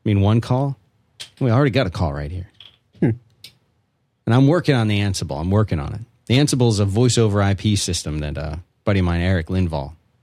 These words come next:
Speaker 1: who also quit a whole bunch of things, helped me write. It's basically the same thing that they use in the radio stations, just uses voice over I P and stuff like that.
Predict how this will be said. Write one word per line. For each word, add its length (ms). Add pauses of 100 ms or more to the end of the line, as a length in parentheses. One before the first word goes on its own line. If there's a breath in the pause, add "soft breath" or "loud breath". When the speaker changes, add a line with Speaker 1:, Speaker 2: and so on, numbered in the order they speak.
(180)
Speaker 1:
who 80
also 240
quit 200
a 20
whole 100
bunch 220
of 80
things, 320 (1080 loud breath)
helped 180
me 80
write. 280 (1120)
It's 80
basically 360
the 60
same 220
thing 160
that 100
they 80
use 200
in 20
the 60
radio 260
stations, 420
just 200
uses 260
voice 260
over 200
I 80
P 160
and 100
stuff 220
like 140
that. 160